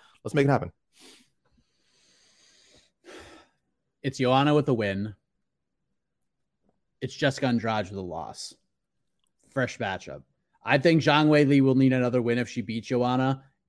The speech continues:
Speaker 2: Marina Rodriguez is certainly there. But unfortunately, when you have these types of scenarios, there's always one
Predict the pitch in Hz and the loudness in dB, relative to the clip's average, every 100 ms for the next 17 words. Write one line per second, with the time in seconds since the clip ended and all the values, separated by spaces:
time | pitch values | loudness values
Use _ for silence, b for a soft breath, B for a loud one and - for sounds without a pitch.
0 | _ - 131 147 135 143 135 135 135 104 | _ 0 4 4 4 4 4 4 2 0
1 | - 143 127 117 117 131 143 - _ _ | -6 -4 -2 -2 0 0 0 -4 _ _
2 | _ _ _ _ _ _ _ _ _ - | _ _ _ _ _ _ _ _ _ 0
3 | 143 135 135 151 151 143 135 127 123 120 | 2 4 4 2 2 2 2 4 2 2
4 | 131 117 120 - 120 - 110 - 117 123 | 0 0 -2 -2 -4 -6 -12 -8 -6 -2
5 | 123 127 123 120 107 123 120 117 104 113 | -2 -2 -4 -6 -6 -4 -4 -6 -8 -6
6 | 117 120 123 120 | -4 0 2 2